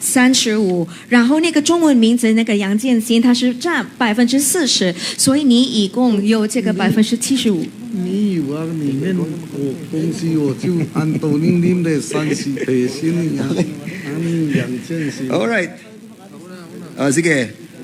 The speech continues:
Speaker 3: Antonio Lim, we are telling you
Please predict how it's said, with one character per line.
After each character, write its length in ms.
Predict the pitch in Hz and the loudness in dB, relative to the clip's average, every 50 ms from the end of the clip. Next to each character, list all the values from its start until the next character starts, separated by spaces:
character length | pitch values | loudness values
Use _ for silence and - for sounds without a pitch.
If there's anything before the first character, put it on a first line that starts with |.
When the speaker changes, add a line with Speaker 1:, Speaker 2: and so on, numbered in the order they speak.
| - - - - - | -16 -16 -16 -12 -4
Speaker 3:
Antonio 500 | - 151 160 156 190 202 202 202 208 208 | 0 0 0 2 0 0 2 2 2 2
Lim, 460 | 208 202 202 185 165 139 127 117 110 110 113 123 139 - - - - - - - - - - - - - - - - - - | 2 2 0 0 0 -2 -4 -6 -6 -8 -12 -18 -20 -20 -20 -20 -20 -20 -20 -20 -20 -20 -20 -20 -20 -20 -20 -20 -18 -8 -2
we 120 | - 156 175 | 0 2 2
are 140 | 175 170 | 2 0
telling 320 | 175 202 208 208 208 208 202 | 0 0 2 2 2 2 2
you 320 | 202 190 170 143 123 110 | 2 2 2 0 -2 -6